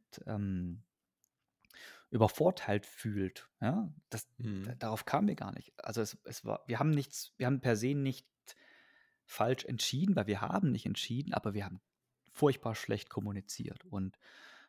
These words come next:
Speaker 1: ähm, natürlich waren dann, sind erstmal die Gemüter hochgekocht und, äh, ja, es hat eine Weile gedauert, um zu erklären, dass das nicht als Beschlussvorlage gedacht war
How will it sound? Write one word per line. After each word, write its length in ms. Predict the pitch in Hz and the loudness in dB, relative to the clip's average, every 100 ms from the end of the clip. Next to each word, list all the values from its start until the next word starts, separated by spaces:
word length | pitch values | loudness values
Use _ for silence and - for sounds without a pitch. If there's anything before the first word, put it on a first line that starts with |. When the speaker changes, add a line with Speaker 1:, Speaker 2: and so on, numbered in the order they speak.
| _ | _
Speaker 1:
ähm, 380 | 107 104 101 110 131 | -6 -4 -4 -6 -4
natürlich 420 | 101 123 123 113 | -2 2 2 2
waren 140 | 110 | 0
dann, 100 | 107 | 0
sind 160 | - 110 | 0 0
erstmal 240 | 92 - | 0 -2
die 80 | 110 | -2
Gemüter 440 | - 107 147 143 | 2 4 4 4
hochgekocht 840 | 127 131 - 123 - 139 - _ - _ | 4 4 0 -2 2 2 0 _ -20 _
und, 380 | 117 107 107 104 _ - | -8 -4 -6 -8 _ -10
äh, 400 | 101 95 95 98 _ _ _ _ _ _ _ _ _ _ - - - _ _ _ _ - | -8 -6 -8 -12 _ _ _ _ _ _ _ _ _ _ -20 -20 -20 _ _ _ _ 4
ja, 260 | 117 98 - - - - _ _ | 6 6 0 -4 -16 -20 _ _
es 120 | - - | -10 -6
hat 140 | - | -2
eine 120 | 107 | 0
Weile 240 | 104 113 110 | 2 2 2
gedauert, 480 | 101 104 110 - | 0 0 0 -2
um 360 | - 101 101 107 _ _ _ | -6 -4 -4 -8 _ _ _
zu 160 | - - | -6 -4
erklären, 520 | - - 104 110 120 | -4 -4 -2 0 0
dass 180 | 107 - | -4 -8
das 220 | 110 - | -10 -4
nicht 260 | 113 - | -6 -4
als 180 | 107 104 | -6 -6
Beschlussvorlage 1080 | - 101 - 127 - 123 120 117 127 127 127 | -6 -6 -4 -6 -2 -2 0 0 0 -2 -4
gedacht 520 | 131 117 127 - - | -6 -6 -6 -6 -14
war 340 | - 127 131 | -8 -8 -8